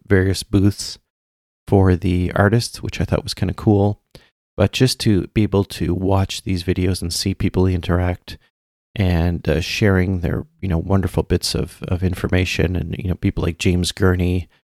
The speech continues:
released some videos around this as well. And, uh, you know, it was just, it was fantastic. So, um, I don't know. I mean, if you know of any other kind of similar events coming up in the next few months, please let me know.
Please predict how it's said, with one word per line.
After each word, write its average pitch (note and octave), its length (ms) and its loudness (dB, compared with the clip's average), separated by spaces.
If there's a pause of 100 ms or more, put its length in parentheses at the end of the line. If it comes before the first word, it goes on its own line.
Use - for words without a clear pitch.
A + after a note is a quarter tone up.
(140)
released F#2 460 0
some G2 260 -2
videos F2 500 0
around F2 240 -2
this F2 220 -2
as - 140 -6
well. F2+ 460 0
And, F2 320 -6
uh, E2 440 -2
you F#2 60 -4
know, E2 320 -4 (200)
it A2 140 0
was A#2 180 4
just, - 460 0 (560)
it C#3+ 100 4
was G#2 200 4
fantastic. - 760 -4
So, F#2+ 500 -2
um, F2+ 400 -4
I C3 100 0
don't D3+ 220 2
know. A2+ 480 -2
I G2+ 60 -12
mean, G2 100 -6
if F#2+ 160 -6
you C3+ 140 0
know A#2+ 220 2
of G#2+ 100 -2
any G#2 220 -2
other G#2 200 0
kind G2 220 -8
of F2 80 -10
similar A2 380 -2
events G#2+ 320 -2
coming G2 260 -4
up G#2 100 -2
in - 60 -8
the G2+ 80 -2
next F#2+ 200 -4
few - 140 -6
months, G2+ 220 -2
please A2 260 0
let G2+ 120 0
me F#2+ 100 -4
know. F#2 300 -2